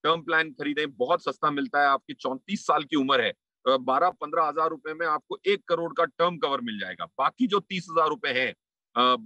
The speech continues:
अ, वो आप invest करें म्यूचुअल फंड के माध्यम से। That's one advice। Coming to your schemes, uh, Ankush जी, अ, मेरे हिसाब से आपकी जो schemes हैं, काफी सारी हैं।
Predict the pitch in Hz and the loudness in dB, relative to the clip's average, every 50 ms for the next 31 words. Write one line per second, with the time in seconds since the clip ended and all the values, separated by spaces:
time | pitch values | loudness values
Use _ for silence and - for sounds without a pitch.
0 | 104 _ 123 123 120 120 123 120 120 120 123 123 - - 123 127 139 160 190 185 | -12 _ -6 -4 -2 0 0 -2 -2 -4 -6 -6 -2 -2 0 0 2 2 2 4
1 | 170 156 170 - - 127 123 131 147 - - - 160 170 180 160 135 127 123 - | 4 2 2 0 0 -2 -2 -2 -2 -4 -2 0 0 0 0 2 0 0 0 2
2 | 139 131 127 - 127 123 117 165 175 131 101 90 95 98 95 - - 98 117 135 | 0 0 2 2 0 0 0 0 0 0 0 0 0 -2 -2 -2 -2 0 2 0
3 | 131 - - - 127 127 117 95 85 82 80 71 71 - _ _ _ _ _ _ | 0 0 -4 -2 -2 -2 -2 -4 -6 -6 -6 -6 -6 -8 _ _ _ _ _ _
4 | _ _ _ _ _ - - 165 196 202 190 - 190 185 185 170 - - - - | _ _ _ _ _ -2 0 2 2 2 0 0 2 2 2 2 0 -4 -8 -4
5 | 165 175 190 190 185 - - - 151 147 147 143 139 135 135 - - 139 143 135 | 0 2 2 2 0 0 0 2 2 4 4 4 4 4 4 2 0 0 -2 0
6 | 165 165 147 123 - - 151 165 165 - - - 123 127 127 127 127 139 151 165 | 0 -2 -2 -4 -4 -2 -2 -2 -2 -4 -2 2 2 4 4 2 2 0 0 -2
7 | 165 - - 147 139 131 - - 156 143 139 139 - _ _ - 156 139 _ _ | -2 0 0 0 0 0 -2 -4 0 2 2 0 0 _ _ -14 -14 -14 _ _
8 | - 175 180 160 135 135 139 - _ _ _ _ _ - - 135 - 180 165 - | -10 -10 -10 -8 -6 -6 -8 -8 _ _ _ _ _ -2 -2 -2 0 0 0 2
9 | 151 151 151 147 123 131 143 | 2 2 2 2 2 0 0